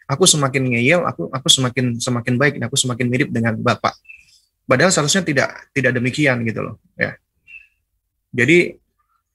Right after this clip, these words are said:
kalau kita ingin mengajarkan mereka, ya, ya kita pertama hindarkan bahasa-bahasa melabeli mereka, apalagi dil-, dilabelkan juga dengan orang tuanya, jangan, ya. Malah nanti dia akan menganggap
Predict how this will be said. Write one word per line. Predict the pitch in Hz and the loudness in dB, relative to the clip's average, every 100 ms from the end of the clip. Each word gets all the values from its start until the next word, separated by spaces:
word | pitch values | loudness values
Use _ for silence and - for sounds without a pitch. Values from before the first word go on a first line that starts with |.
| _ _ _ | _ _ _
kalau | 131 135 | 0 2
kita | 143 147 | 2 0
ingin | 143 147 143 | 0 0 -2
mengajarkan | 139 135 147 147 127 | 0 0 0 -2 -4
mereka, | 123 110 104 123 147 175 - | -4 -6 -4 0 0 -2 -2
ya, | 127 156 185 - _ | 0 2 0 -10 _
ya | - 123 | -6 -4
kita | 120 131 175 185 - _ _ _ _ - | -2 0 0 0 -6 _ _ _ _ -8
pertama | 143 151 175 170 - 127 | -4 -2 0 -2 -4 -6
hindarkan | 147 147 147 147 180 156 | -2 0 0 0 0 0
bahasa-bahasa | 127 135 - 147 131 123 127 151 | -2 0 0 -2 -4 -2 -2 -2
melabeli | 143 131 123 123 120 | 0 0 2 0 0
mereka, | 117 113 107 104 | -2 -4 -4 -4
apalagi | 113 131 131 139 214 214 _ _ _ | -2 0 0 2 0 -2 _ _ _
dil-, | 147 156 135 | 2 2 0
dilabelkan | 135 147 143 123 120 117 180 220 - _ _ _ _ | -2 2 2 2 -2 0 0 -2 -6 _ _ _ _
juga | 139 139 170 - | -2 2 2 2
dengan | 151 160 165 | -2 0 0
orang | 180 190 185 | 2 0 0
tuanya, | 269 254 180 147 | 0 0 -2 -2
jangan, | 151 294 285 240 147 135 135 131 - | -4 -4 -4 -2 0 0 -2 -6 -4
ya. | 143 180 - _ _ _ _ _ - | 0 0 -4 _ _ _ _ _ -4
Malah | 156 180 | 2 2
nanti | 180 180 208 | 4 2 4
dia | 202 | 2
akan | 196 175 | 2 0
menganggap | 147 160 | 0 -2